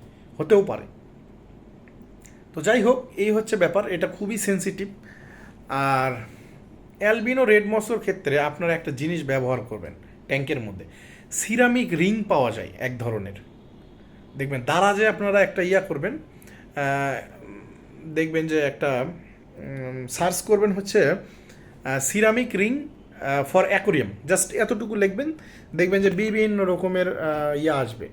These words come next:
তো এর মধ্যে যে কোনো একটা নিবেন, নিয়ে আপনারা ট্যাঙ্কের মধ্যে ছেড়ে দিবেন আর কি। এইটা আপনার মাছের এই কাঁপুনি রোগটাকে হতে দিবে না,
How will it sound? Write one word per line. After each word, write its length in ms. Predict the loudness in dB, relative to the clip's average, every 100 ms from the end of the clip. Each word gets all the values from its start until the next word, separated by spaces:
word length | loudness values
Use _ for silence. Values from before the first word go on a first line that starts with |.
| -18 -20 -20 -20 -8
তো 120 | -6
এর 200 | 4 6
মধ্যে 340 | 6 2 0 -2
যে 180 | 0
কোনো 220 | 0 0 -2
একটা 260 | 0 0
নিবেন, 380 | 0 0 -2 -4 -6
নিয়ে 260 | -4 -2 0
আপনারা 360 | -2 2 0
ট্যাঙ্কের 440 | 2 0 0 -2 -2
মধ্যে 340 | -4 -2 -6 -8 -20 -20 -20 -20 -4
ছেড়ে 220 | 2 2
দিবেন 240 | 2 -4
আর 80 | -10
কি। 160 | -14 -18 -20 -20 -20 -20 -20 -20 -20 -20 -20 -20 -4
এইটা 320 | -4 -2 -2 -2
আপনার 320 | -2 0 0
মাছের 360 | 0 -2 -2
এই 100 | -2
কাঁপুনি 420 | -4 -8 -6 -4 -2
রোগটাকে 580 | -2 -4 -8 -4 -6 -6 -16 -20 -20 -20 -20 -20 -20 -20 -20 -20 -20 -16
হতে 260 | -8 -4 -4
দিবে 220 | -4 -8
না, 100 | -12